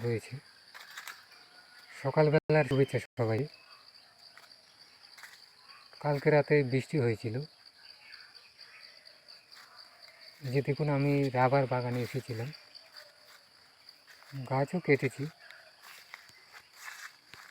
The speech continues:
এই যে দেখুন, ভিজা গাছ হলে একটু সমস্যা হয়। এই যে দেখুন, ভিজা গাছ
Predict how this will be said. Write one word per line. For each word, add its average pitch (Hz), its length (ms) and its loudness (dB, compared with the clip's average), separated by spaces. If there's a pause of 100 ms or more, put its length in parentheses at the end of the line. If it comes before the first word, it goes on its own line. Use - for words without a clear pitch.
(1120)
এই 139 80 -10
যে 127 140 -2
দেখুন, 123 200 -4 (2250)
ভিজা 147 300 8 (100)
গাছ 156 180 6 (100)
হলে 143 200 2 (1900)
একটু - 180 -12 (140)
সমস্যা 143 420 0
হয়। 127 160 -4 (880)
এই 127 80 -8
যে 127 160 -4
দেখুন, 127 200 -6 (1300)
ভিজা 127 260 -4
গাছ 139 120 -2